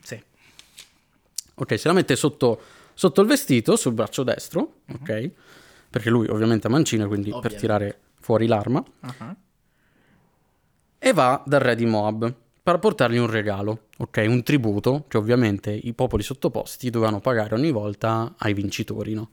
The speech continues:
Speaker 2: Quindi tu sei il mio sottoposto, è la tassa praticamente.
Speaker 1: Esatto.
Speaker 2: Gli porta un regalo, quindi offrì un regalo a Eglon, il re di Moab,
Speaker 1: Mhm.
Speaker 2: che era un uomo molto grasso.
Speaker 1: <laughs> Eh.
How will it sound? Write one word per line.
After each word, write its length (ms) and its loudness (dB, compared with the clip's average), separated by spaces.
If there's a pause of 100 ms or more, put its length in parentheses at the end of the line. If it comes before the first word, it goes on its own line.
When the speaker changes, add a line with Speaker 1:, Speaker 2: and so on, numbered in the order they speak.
Speaker 2:
Quindi 280 -4
tu 320 0
sei 160 -6
il 60 -2
mio 100 0
sottoposto, 600 -4
è 60 -6
la 120 2
tassa 340 -6
praticamente. 500 -10
Speaker 1:
Esatto. 200 -10 (400)
Speaker 2:
Gli 100 2
porta 280 2
un 60 4
regalo, 440 2
quindi 180 2
offrì 200 0
un 100 4
regalo 600 0
a 180 0
Eglon, 360 2
il 80 0
re 140 -2
di 100 -2
Moab, 480 -2
Speaker 1:
Mhm. 260 -6
Speaker 2:
che 100 2
era 80 6
un 100 6
uomo 200 6
molto 300 2
grasso. 400 -6 (380)
Speaker 1:
<laughs> 360 -6 (180)
Eh. 120 -14